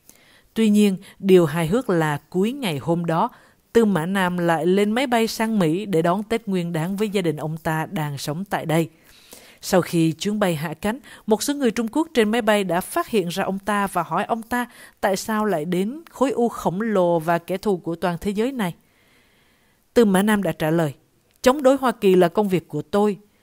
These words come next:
và đến đây là cuộc sống của tôi." Tư Mã Nam không phải là một ví dụ duy nhất về sự mâu thuẫn trong lời nói và việc làm. Sau khi Sở Di trú và Nhập tịch Hoa Kỳ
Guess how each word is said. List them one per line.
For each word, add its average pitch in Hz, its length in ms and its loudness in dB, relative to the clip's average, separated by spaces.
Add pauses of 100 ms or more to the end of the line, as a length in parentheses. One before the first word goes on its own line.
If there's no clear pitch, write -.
(140)
và 160 320 -2
đến 196 240 0
đây 208 340 0
là 160 200 -2
cuộc 151 260 -6
sống 180 220 -6
của 135 220 -10
tôi." 160 360 -2 (1000)
Tư 208 120 8
Mã 165 180 2
Nam 180 220 2
không 170 200 -2
phải 131 320 -8
là 170 160 0
một 156 200 -2
ví 180 160 -2
dụ 175 200 -2
duy 165 300 0
nhất 220 260 -2 (140)
về 160 320 2
sự 160 220 -4
mâu 185 220 0
thuẫn 160 320 -4
trong 170 220 -2
lời 147 220 0
nói 135 280 -6
và 170 120 -2
việc 139 220 -8
làm. 143 220 0 (1120)
Sau 185 260 0
khi 165 340 2
Sở 156 280 -2
Di 175 220 0
trú 175 280 -2
và 214 100 0
Nhập 160 220 -2
tịch - 180 -6
Hoa 160 160 -2
Kỳ 139 280 -6